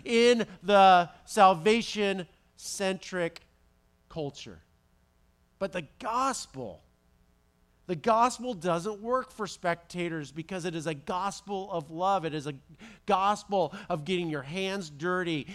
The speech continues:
and in people's lives and walking through the muck and the grime and helping them live out the vision that God has for their lives. So, verse eighteen talks about that, that, that we demonstrate truth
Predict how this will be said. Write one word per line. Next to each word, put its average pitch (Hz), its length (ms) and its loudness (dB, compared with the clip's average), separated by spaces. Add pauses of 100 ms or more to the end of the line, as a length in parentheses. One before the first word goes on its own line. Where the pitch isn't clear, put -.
(100)
and 170 160 -6
in 208 400 -2
people's 196 560 -6
lives 165 640 0
and 160 300 -6
walking 208 460 -2
through 190 260 -8
the 147 120 -4
muck 180 640 -6
and 165 160 -8
the 160 60 -8
grime 170 600 -2
and 151 280 -8
helping 233 540 -6
them 165 260 -2 (240)
live 240 340 -2
out 185 320 -4
the 202 80 -8
vision 202 440 -8
that 202 180 -12
God 220 260 -4
has 185 380 -6
for 196 180 -10
their 208 180 -6
lives. 202 640 -8 (680)
So, 226 280 8 (480)
verse 240 260 4
eighteen 233 320 0
talks 226 320 0
about 185 300 4
that, 185 300 6
that, 180 340 2
that 175 340 0 (100)
we 220 240 -2
demonstrate 226 840 0
truth 254 260 -6